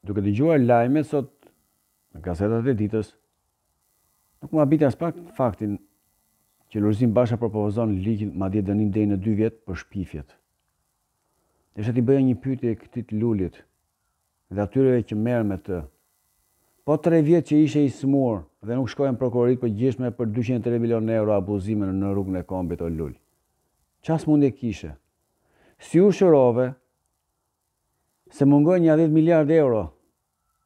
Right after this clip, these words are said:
sipas K L S H-s, edhe kur t'i thrasi spaku,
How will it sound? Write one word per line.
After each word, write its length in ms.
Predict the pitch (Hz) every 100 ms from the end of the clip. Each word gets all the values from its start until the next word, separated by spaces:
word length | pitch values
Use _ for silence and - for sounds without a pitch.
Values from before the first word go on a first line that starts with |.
| _ _ _ _ _ _ _
sipas 320 | 120 135 123
K 80 | 135
L 140 | 127
S 100 | 117 135
H-s, 280 | 147 - _ _ _ _ _ _ _
edhe 240 | - 127 139
kur 160 | 139 127
t'i 100 | 127
thrasi 440 | 127 147 170 202
spaku, 560 | 180 - 190 151 -